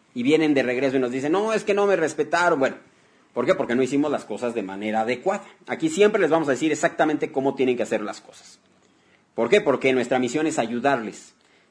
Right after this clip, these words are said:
Tenemos muchísima experiencia, sabemos perfectamente bien cómo se hacen estas cosas.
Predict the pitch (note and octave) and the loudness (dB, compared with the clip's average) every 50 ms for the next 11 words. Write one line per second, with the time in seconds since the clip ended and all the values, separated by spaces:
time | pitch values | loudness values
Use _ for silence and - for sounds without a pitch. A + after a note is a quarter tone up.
0 | _ _ _ _ _ - B2+ B2+ D3 D#3 D#3 - C#3 C3+ C3 D3 D3 D3 D#3 D#3 | _ _ _ _ _ -2 2 4 4 4 4 4 4 4 4 2 0 0 2 0
1 | C3 - - - B2 B2 C#3 C#3+ C3+ C#3 A#2+ - B2 A#2 C#3 D3 D3 C#3+ D3 - | 0 0 0 0 0 2 2 2 2 0 -2 -2 0 0 0 -2 -2 -2 -2 -2
2 | C3+ A#2+ A#2+ A#2+ - E3 D3+ D#3 - - E3 C#3+ C3+ C3 C3 C3 B2+ - C#3 A#2+ | -2 -2 -2 0 0 0 0 0 -2 -2 0 2 4 4 4 2 2 0 0 0
3 | A#2+ B2+ D3+ - - - A#2+ A2 A2 G#2+ G2+ G2 A2 G#2 G#2 G#2 - B2+ - - | 0 0 -2 -4 -6 -4 -4 -4 -2 -4 -4 -4 -6 -6 -6 -4 -4 -6 -4 -6
4 | F#3 F3+ - - - - | -10 -12 -12 -16 -20 -20